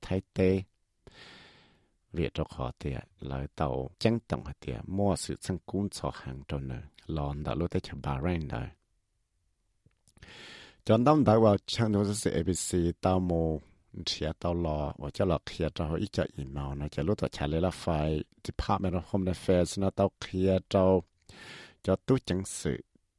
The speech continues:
bé cụ hải đại tổ chẳng Canberra lúc chờ hậu lựa thì có mua cho lô chẳng tổng ở mua Mister Al Arabi nó thọ này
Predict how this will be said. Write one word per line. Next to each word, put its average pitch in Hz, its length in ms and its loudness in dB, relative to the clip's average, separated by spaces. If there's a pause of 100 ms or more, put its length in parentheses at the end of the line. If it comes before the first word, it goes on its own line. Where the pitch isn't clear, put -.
bé 101 100 4
cụ - 260 -4
hải 73 580 -6 (280)
đại 85 200 0
tổ - 200 -4
chẳng 104 220 -4
Canberra 69 500 -6
lúc 90 200 -4
chờ - 180 -8
hậu - 200 -6
lựa 78 300 -4
thì - 160 -8
có - 180 -4 (1200)
mua 117 320 6
cho 73 380 2 (280)
lô 76 200 0 (120)
chẳng 120 180 0 (120)
tổng - 220 -6
ở 69 160 -4
mua 82 240 2
Mister 98 380 0
Al 73 320 -4 (300)
Arabi 73 560 -2
nó 69 180 -4 (100)
thọ - 280 -8
này 65 260 -8